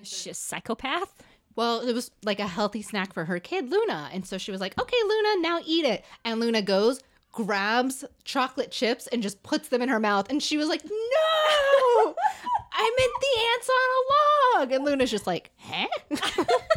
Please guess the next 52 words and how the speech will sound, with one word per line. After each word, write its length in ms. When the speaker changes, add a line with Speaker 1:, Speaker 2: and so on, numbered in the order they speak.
Speaker 2:
You 120
want 160
me 160
to 80
eat 140
the 100
celery? 300
<laughs> 100
What 120
the 140
fuck?" 400
Speaker 1:
I 80
eat 80
this 200
trash. 680
Speaker 2:
I'm 60
not 60
gonna 160
eat 240
that. 340
Speaker 1:
This 160
poor 260
man's 300
churro. 400
Speaker 2:
Then 60
Speaker 1:
I'm 60
not 100
Speaker 2:
she 60
had 80
Speaker 1:
putting 80
Speaker 2:
to, 20
Speaker 1:
this 80
Speaker 2:
like, 100
Speaker 1:
in 60
my 100
mouth. 380
Speaker 2:
eat 240
it 160
on 160
the 140
Instagram 500
story. 640
And 200
Chrissy's 280
like, 180
"Do 120
you 160
like 300
it?" 180
And 100
Luna's 240
like, 240